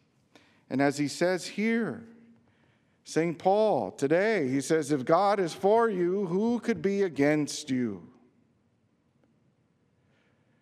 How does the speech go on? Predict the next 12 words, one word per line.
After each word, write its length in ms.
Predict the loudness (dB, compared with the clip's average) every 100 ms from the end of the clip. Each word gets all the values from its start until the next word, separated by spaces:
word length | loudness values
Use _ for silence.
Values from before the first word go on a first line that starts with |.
| _ -4
And 320 | -2 -2 -4 -12 -20 -20 -14
knowing 520 | -6 0 2 2 2
that 180 | 2 2
God 260 | 2 2 0
is 140 | -4
for 340 | -4 -2 0 0
us, 580 | -2 -6 -10 -18 -20 -20 _ _ _ _ _ _ _ _ _ _ _ _ -4
who 160 | -4
can 160 | -2 -4
be 320 | -4 -2 -4
against 580 | -2 0 0 -2 -4 -2
us? 600 | -2 -4 -12 -20 -20